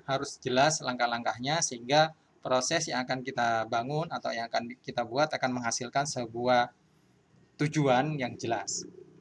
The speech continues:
Oke. Itu. Jadi, langkah-langkah yang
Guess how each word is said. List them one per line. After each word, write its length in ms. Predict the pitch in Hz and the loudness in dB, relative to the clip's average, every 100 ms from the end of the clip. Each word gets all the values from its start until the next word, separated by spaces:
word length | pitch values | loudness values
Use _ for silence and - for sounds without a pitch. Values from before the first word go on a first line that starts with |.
| - - - - - - - - - - - - _ _ _ - | -20 -20 -20 -20 -20 -20 -20 -20 -20 -20 -20 -20 _ _ _ -20
Oke. 560 | 131 120 120 120 120 127 _ _ _ _ _ _ _ _ _ _ _ _ _ _ _ _ _ _ _ _ _ _ _ _ _ _ _ _ - | -16 -14 -12 -12 -14 -18 _ _ _ _ _ _ _ _ _ _ _ _ _ _ _ _ _ _ _ _ _ _ _ _ _ _ _ _ -18
Itu. 320 | - 139 156 _ _ _ | -12 -8 -10 _ _ _
Jadi, 560 | - 123 131 139 139 139 | -10 0 2 4 2 0
langkah-langkah 560 | 147 135 135 139 147 170 | -2 4 4 6 6 6
yang 560 | 135 131 131 127 127 | 4 0 -2 -6 -10